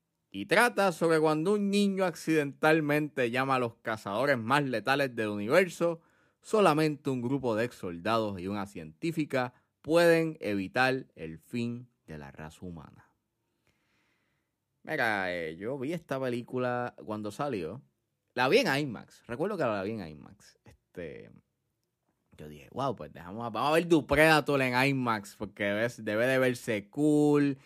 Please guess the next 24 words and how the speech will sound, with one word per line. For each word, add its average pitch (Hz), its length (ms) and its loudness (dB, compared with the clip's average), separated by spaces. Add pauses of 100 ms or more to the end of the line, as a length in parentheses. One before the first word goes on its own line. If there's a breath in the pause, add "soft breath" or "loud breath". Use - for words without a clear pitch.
(140 soft breath)
estaba 127 340 0
en 120 160 -4
tres 110 240 -2
D, 139 800 6 (500 soft breath)
eh, 101 80 -8
pues 147 280 4
imax 120 420 0
tiene 123 160 -2
un 117 80 -4
buen 113 220 -2
sistema 110 400 -8
de 107 60 -6
sonido". 143 680 2 (1040 soft breath)
Y, 110 960 -4 (720)
pues 107 120 -14
mira, 143 280 0
mano, 147 320 2
este, - 300 2
<laughs> - 720 4 (2500 loud breath)
en 202 160 8
imax 427 480 4
se - 160 6
veía 339 340 6
bien. 190 280 0